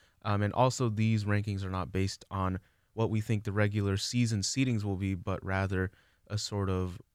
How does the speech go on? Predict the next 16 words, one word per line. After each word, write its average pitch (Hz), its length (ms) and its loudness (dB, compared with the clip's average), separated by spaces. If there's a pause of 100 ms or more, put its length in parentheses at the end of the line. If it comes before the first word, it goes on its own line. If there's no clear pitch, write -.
(120)
ranking 98 440 -2 (100)
of 90 320 -2 (120)
who 110 140 -4
we 101 140 -2
think 98 320 -8
is 92 160 -8
the 95 60 -10
favorite 90 420 -6
to - 100 -10
win 90 360 0 (300)
the 101 80 -4
conference 110 560 2
or 101 100 0
the 87 100 -2
championship 104 720 0
or 87 220 -4